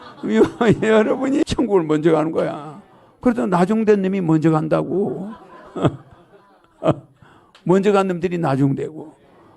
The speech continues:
나중 간 자가 먼저 가는 거야, 천국을. 그 말이 하나도 안 틀려. 응?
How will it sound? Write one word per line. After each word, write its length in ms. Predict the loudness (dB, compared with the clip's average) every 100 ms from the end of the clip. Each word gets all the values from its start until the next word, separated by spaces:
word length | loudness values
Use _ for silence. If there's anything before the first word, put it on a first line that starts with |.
| _
나중 480 | -4 0 0 -2 -4
간 300 | -4 -4 -2
자가 340 | -2 -2 -2
먼저 320 | -2 -2 -2 -4
가는 220 | -4 -2
거야, 160 | 0 0
천국을. 580 | -2 -6 -6 -8 -12 -20 -20 -20 _
그 80 | -4
말이 240 | 0 2 2
하나도 440 | -2 0 2 4
안 120 | 2
틀려. 220 | -2 -8 -14 _ -20 -20 -20 -18 -20 -18 -20 -20 -18 -12 -4
응? 140 | -2